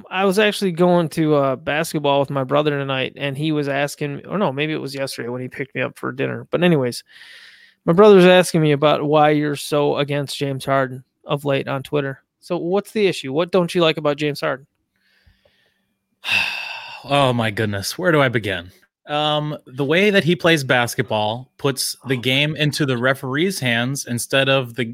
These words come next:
Speaker 2: instead of the teams and players. It is up to them to decide basically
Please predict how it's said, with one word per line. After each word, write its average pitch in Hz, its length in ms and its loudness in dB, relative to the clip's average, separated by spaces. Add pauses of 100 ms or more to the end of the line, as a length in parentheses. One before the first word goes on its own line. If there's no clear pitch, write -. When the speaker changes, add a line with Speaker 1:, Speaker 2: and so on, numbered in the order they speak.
(120)
Speaker 2:
instead 123 420 -2
of 123 140 -2
the 123 80 -2
teams 131 420 0
and 123 140 -2
players. - 580 -8 (560)
It 120 80 0
is 127 160 2
up 143 180 2
to 143 120 2
them 139 280 0
to 160 100 -4
decide 120 520 0
basically 120 840 -2